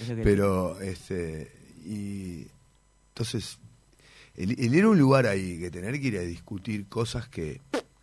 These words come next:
Speaker 2: que a veces vos me, me, me acuerdo que Victoria me hacía señas. Habla, ¿y qué querés que diga de glaucoma de ojos? <laughs>
Speaker 1: Sí, pero ¿sabés qué? Tenías una fra-, tenías una muletilla, todos, todos los panelistas tienen, y yo también, obviamente.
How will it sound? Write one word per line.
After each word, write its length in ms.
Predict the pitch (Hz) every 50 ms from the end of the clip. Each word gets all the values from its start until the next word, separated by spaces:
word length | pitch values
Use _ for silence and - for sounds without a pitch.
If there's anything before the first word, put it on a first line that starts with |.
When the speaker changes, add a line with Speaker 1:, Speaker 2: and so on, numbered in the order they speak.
| _ _ _ -
Speaker 2:
que 80 | - 80
a 40 |
veces 240 | 95 131 131 147 123
vos 140 | 95 107 110
me, 140 | 110 104 92
me, 180 | 80 80 95 60
me 100 | 80 85
acuerdo 260 | 82 98 113 117 110
que 60 | 101
Victoria 300 | 90 90 - 104 101 104
me 100 | 92 90
hacía 200 | 85 - - 82
señas. 460 | - - 98 82 82 76 76 - - - -
Habla, 360 | 92 95 95 98 113 123 110
¿y 80 | 101 101
qué 120 | 101 - -
querés 200 | - - 131 -
que 120 | - 95 92
diga 200 | 98 101 92 87
de 120 | 87 87
glaucoma 540 | 90 90 87 95 95 92 110 107 104 95 92
de 100 | 90 90
ojos? 300 | 90 87 - - 90 - 220
<laughs> 40 | - - 165 - 330 - - - 294 - - - 285 277 - - 269 - - - 190 - - - 175 - - - 175 - - - 190 - - - - 1077 1077 1077 1047 1017 988 277 - - -
Speaker 1:
Sí, 140 | 247 269
pero 160 | 233 247 240 247
¿sabés 220 | 277 294 330 -
qué? 200 | - 320 330 277 - - - - - -
Tenías 420 | 240 254 269 285 302 311 311 -
una 220 | 285 247 240 226 208
fra-, 240 | - 226 233 240 -
tenías 280 | 214 214 233 247 247
una 140 | 247 220 208
muletilla, 500 | 196 185 180 170 170 - 160 143 151 131
todos, 260 | - 165 156 156 - - - - 185 -
todos 160 | 180 180 170
los 100 | 160 -
panelistas 560 | - 139 135 139 139 147 - - 156 139 - -
tienen, 320 | - 139 143 147 151 147 -
y 80 | -
yo 120 | - - 131
también, 440 | - 127 117 120 135 135 123 113
obviamente. 420 | 113 110 110 117 123 120 117 113